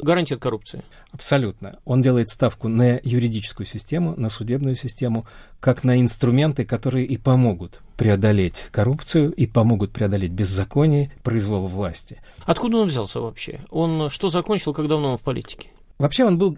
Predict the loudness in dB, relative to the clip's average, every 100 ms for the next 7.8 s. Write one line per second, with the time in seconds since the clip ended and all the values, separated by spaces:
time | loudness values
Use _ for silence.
0 | -2 2 2 0 -2 -2 0 2 2 0
1 | 0 -2 0 2 2 2 0 -2 -4 -6
2 | -8 -12 -8 -6 -6 -2 0 2 0 -6
3 | -12 -10 -6 -2 0 2 2 4 4 2
4 | 0 0 -2 -2 -2 -2 -6 -12 -14 -4
5 | 0 0 2 2 4 4 2 2 2 2
6 | 0 -2 0 0 0 -2 -4 -6 -8 -12
7 | -2 0 2 0 -2 -4 -4